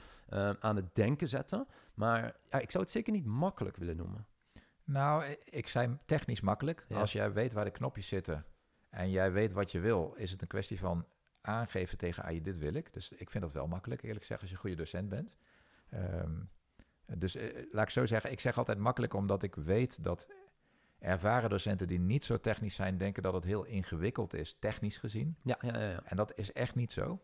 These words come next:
Speaker 2: Dat is vrij laagdrempelig. Dat hebben wij altijd in een workshopje voor elkaar.
Speaker 1: Ja, zeker.
Speaker 2: En dan gaan de ervaren niet-technische docenten heel enthousiast weg.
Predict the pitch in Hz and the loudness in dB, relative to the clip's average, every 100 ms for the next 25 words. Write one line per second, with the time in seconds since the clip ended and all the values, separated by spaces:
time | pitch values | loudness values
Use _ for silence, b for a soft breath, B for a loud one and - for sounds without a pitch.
0 | _ 95 95 - 131 131 104 87 90 98 | _ -6 -6 -4 -2 0 0 0 -2 -2
1 | 101 104 - 147 147 120 113 107 110 110 | -2 0 0 0 0 0 2 4 2 0
2 | - 85 87 - - 131 127 - 117 - | -4 -4 -2 -2 -2 0 -2 0 0 0
3 | 95 - 98 104 101 92 92 85 110 120 | -4 -4 -4 -2 -2 0 -2 2 2 4
4 | 101 151 113 - 104 90 - 90 90 110 | 2 0 -2 -2 -4 -4 -4 -2 0 0
5 | 123 92 92 87 95 90 - | 0 0 0 2 2 2 -2